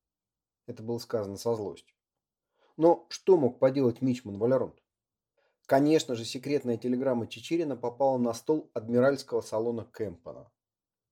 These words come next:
А после ужина, когда в кают-компании Глории притушили огни, адмирал Кэмпен вдруг появился возле камина. "Флаг, офицер!"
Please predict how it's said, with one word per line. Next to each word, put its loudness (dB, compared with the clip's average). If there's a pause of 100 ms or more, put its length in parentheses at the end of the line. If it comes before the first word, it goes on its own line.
(340)
А -2
после -4
ужина, -2 (320)
когда 12
в 6
кают-компании 6
Глории 4
притушили -2
огни, 2 (140)
адмирал 4
Кэмпен -2
вдруг -6
появился -2
возле -8
камина. -10 (1080)
"Флаг, 6
офицер!" -8